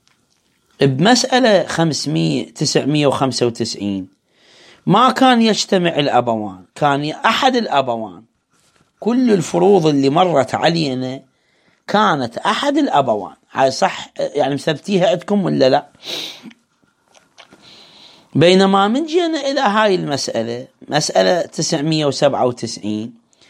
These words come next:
خلينا الأبوين موجودين. يعني أنا رحت أموت وأترك أبواي موجودين. <coughs> فهاي أحبائي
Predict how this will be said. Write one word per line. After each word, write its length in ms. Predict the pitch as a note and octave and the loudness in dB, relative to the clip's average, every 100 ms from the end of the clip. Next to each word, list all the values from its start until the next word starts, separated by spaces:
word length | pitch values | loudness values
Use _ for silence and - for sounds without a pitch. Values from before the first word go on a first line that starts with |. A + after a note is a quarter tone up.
| _ _ _ - - | _ _ _ -20 -4
خلينا 560 | E3 F3 F#3+ C4 C#4 | 4 6 6 4 2
الأبوين 600 | C4 G3 F#3 F#3 A#3 D#4+ | 2 2 4 4 4 2
موجودين. 640 | D#4+ C#4 F#3 D#3+ B2+ G#2+ G#2+ | 0 0 0 -4 -6 -12 -12
يعني 340 | A2+ A#2 C#3+ | -10 -6 -2
أنا 160 | F3+ F3+ | 2 2
رحت 280 | D#3 E3 D#3+ | 2 0 0
أموت 560 | D3+ E3 G#3 D4+ - | 0 0 0 0 0
وأترك 540 | A#3 G3+ A3 C#4+ D#4 C4+ | 0 2 2 2 -2 0
أبواي 600 | A3 G3 G3+ B3+ A3 F3 | 2 4 6 6 6 4
موجودين. 680 | D#3 C#3+ C3+ B2+ C3+ D3 _ _ _ - - - - - - - _ - - | 0 -4 -4 -8 -10 -14 _ _ _ -20 -20 -18 -14 -12 -12 -14 _ -8 2
<coughs> 1080 | - - - - - - - A3 D#3+ A#2+ - _ _ _ _ _ _ _ _ _ _ | 4 4 4 4 4 4 4 0 -2 -8 -18 _ _ _ _ _ _ _ _ _ _
فهاي 460 | A3 A3 D#4 F4 A#3+ | 2 4 6 4 2
أحبائي 760 | G3 F3+ C#3 C3+ A2+ E2+ G#2+ | 0 0 0 0 0 -2 -10